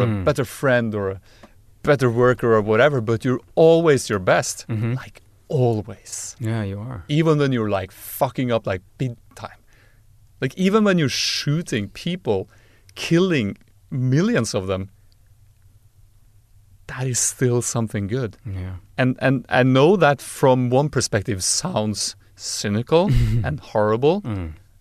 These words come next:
Speaker 2: but trust me,
Speaker 1: Mm-hmm.
Speaker 2: this is transcending all of that. This is a different place. And so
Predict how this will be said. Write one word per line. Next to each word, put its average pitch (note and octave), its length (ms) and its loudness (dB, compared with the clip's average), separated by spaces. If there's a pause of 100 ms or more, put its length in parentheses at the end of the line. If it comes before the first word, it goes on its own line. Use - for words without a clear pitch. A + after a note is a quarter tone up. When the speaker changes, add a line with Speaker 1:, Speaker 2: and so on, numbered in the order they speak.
(540)
Speaker 2:
but - 180 -6
trust - 420 -4
me, F#2 200 -6 (260)
Speaker 1:
Mm-hmm. F2 400 -10 (760)
Speaker 2:
this - 200 -6
is A2 140 -4
transcending A2 760 0
all G2 200 0
of F#2+ 120 -2
that. G#2+ 400 0 (360)
This C3+ 160 -10
is G2+ 160 -6
a F#2+ 100 -6 (140)
different G2 440 -6
place. - 440 -10 (520)
And G#2+ 120 -4
so A2 420 2